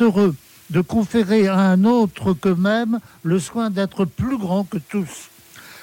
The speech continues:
Le roi n'est pas un être, c'est un principe. » Et Sylvain Tesson d'ajouter : « Et qu'importe alors la médiocrité de celui qui a été couronné ? Le sacre constitue une opération d'alchimie.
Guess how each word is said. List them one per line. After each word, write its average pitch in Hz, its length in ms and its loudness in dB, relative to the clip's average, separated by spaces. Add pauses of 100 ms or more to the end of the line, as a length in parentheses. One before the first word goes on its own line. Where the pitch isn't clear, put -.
(120)
Le 147 80 0
roi 180 240 0
n'est 190 140 2
pas 160 260 -2
un 170 140 0
être, 160 260 -4
c'est - 240 -6
un 165 120 0
principe. » 170 680 -4 (580)
Et 151 80 -2
Sylvain 151 380 -2
Tesson 185 460 -2
d'ajouter : « 170 640 0 (400)
Et 196 80 2
qu'importe 220 520 0
alors 214 240 2
la 196 100 2
médiocrité 202 640 0
de 202 100 -2
celui 208 460 -4 (340)
qui 214 80 -2
a 214 60 2
été 220 180 0
couronné ? 208 580 0 (360)
Le 185 120 0
sacre 220 360 -4
constitue 208 500 -2
une 208 100 2
opération 202 520 0
d'alchimie. 202 680 0